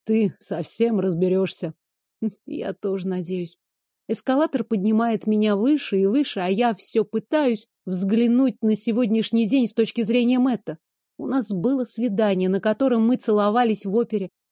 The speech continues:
и на заднем сиденье такси, а потом он приготовил мне ужин, но нас прервали, и он не получил той большой благодарности, на которую, вероятно, рассчитывал.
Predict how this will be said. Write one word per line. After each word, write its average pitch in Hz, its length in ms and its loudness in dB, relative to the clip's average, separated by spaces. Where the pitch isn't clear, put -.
и 226 80 2
на 247 160 4
заднем 247 280 4
сиденье 233 440 2
такси, 214 560 -6
а 214 40 0
потом 247 340 2
он 262 120 4
приготовил 220 640 2
мне 208 240 2
ужин, 233 420 0
но 202 260 2
нас 202 280 0
прервали, 220 580 0
и 220 100 0
он 240 360 4
не 233 100 2
получил 247 500 0
той 226 360 0
большой 208 580 0
благодарности, 208 920 0
на 208 120 0
которую, 214 420 0
вероятно, 214 540 2
рассчитывал. 202 640 -4